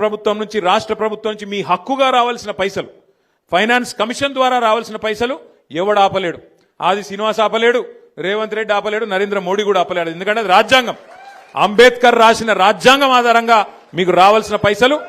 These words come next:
బరాబర్ వస్తాయి. ఎవరిని అయ్యా కూడా ఆపలేడు అది. కానీ ఏమన్నా గిట్లనే ఆడనో ఈడనో బెదిరించే ప్రయత్నం చేస్తారు.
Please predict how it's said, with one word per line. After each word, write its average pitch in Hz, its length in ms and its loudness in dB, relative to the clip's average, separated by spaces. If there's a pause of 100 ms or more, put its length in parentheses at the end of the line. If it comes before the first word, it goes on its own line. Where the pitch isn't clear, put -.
(280)
బరాబర్ 226 440 8
వస్తాయి. 269 260 4 (420)
ఎవరిని 196 220 0
అయ్యా 208 200 4
కూడా 202 180 4
ఆపలేడు 185 340 0
అది. - 80 -16 (440)
కానీ 208 260 4 (560)
ఏమన్నా 240 300 0 (180)
గిట్లనే 214 320 -2 (420)
ఆడనో 208 240 2 (120)
ఈడనో 202 280 -4
బెదిరించే 196 420 -4
ప్రయత్నం 180 340 -4
చేస్తారు. 156 300 -6